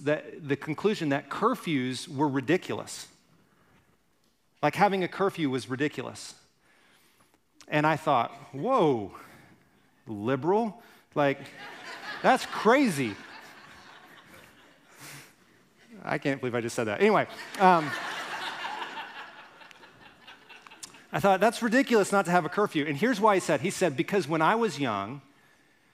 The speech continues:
when I had a curfew, my goal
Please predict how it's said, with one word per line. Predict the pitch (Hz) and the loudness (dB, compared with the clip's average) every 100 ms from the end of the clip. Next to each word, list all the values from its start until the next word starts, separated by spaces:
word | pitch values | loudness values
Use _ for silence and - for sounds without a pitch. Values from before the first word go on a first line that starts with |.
| _ | _
when | - 147 | 0 4
I | 185 | 4
had | 196 202 | 4 0
a | |
curfew, | - 165 147 - 101 98 135 _ _ _ _ _ _ _ _ _ - | 0 -2 -2 -4 -10 -10 -14 _ _ _ _ _ _ _ _ _ -4
my | 135 185 | 2 4
goal | 196 151 185 170 117 113 139 | 4 4 4 4 2 -2 -4